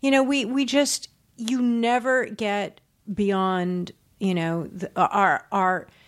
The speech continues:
care, our love, our support. And, and I think you can tell that. I mean, the first person actually to promote Falling Water was John Bernthal,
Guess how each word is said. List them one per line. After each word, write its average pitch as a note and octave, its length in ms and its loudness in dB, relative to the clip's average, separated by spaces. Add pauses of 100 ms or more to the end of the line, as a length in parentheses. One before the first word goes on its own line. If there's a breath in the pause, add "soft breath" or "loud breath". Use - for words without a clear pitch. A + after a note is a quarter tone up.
(360 soft breath)
care, G3 480 2
our F3+ 200 0
love, F3 520 0 (100)
our F3 380 -2
support. F3+ 720 0 (600 soft breath)
And, A3+ 440 0
and B3 140 2
I B3+ 60 2
think C#4+ 220 -4
you D4 80 -2
can C#4+ 100 -2
tell D4+ 220 2
that. C4 140 0
I E3 60 -2
mean, A#3 200 0 (180 loud breath)
the C#4+ 100 2
first - 540 0
person G#3+ 680 -2
actually G#3 440 -2
to - 220 -10
promote A3+ 600 2 (580 soft breath)
Falling G3 400 4
Water F3 320 2
was F3 160 -2
John F3 300 -2
Bernthal, D#3 500 -6